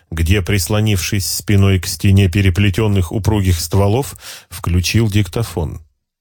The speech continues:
Раздались пискляво искаженные слабеньким динамиком бандитские голоса.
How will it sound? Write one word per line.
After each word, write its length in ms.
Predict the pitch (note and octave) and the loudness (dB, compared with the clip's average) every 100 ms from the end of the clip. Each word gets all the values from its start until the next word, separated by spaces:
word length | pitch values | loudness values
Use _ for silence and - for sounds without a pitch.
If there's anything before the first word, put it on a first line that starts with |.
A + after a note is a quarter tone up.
| - | -8
Раздались 800 | D#2+ D#2+ D#2 E2 D#2 F2 B2 - - - - | 0 2 2 4 6 6 2 -2 -12 -12 -2
пискляво 640 | A2 - F2+ G#2+ A2+ A#2+ | 0 0 0 0 0 -2
искаженные 800 | A2 - G2 F#2+ A2 G#2+ A2 A2+ | -4 -4 -2 0 0 2 0 -2
слабеньким 760 | - F2+ G2+ G2+ G#2+ G#2 A2 | -4 -2 0 0 -2 0 0
динамиком 680 | G#2 A2+ G2 G2+ G2+ A2 G2+ | 2 2 2 2 0 -2 -2
бандитские 640 | G#2+ G2 E2+ G2 - - G2+ | 0 0 -2 -4 -4 -6 -2
голоса. 640 | G2+ A2 A2 - D2 - | 0 0 -2 -4 -6 -8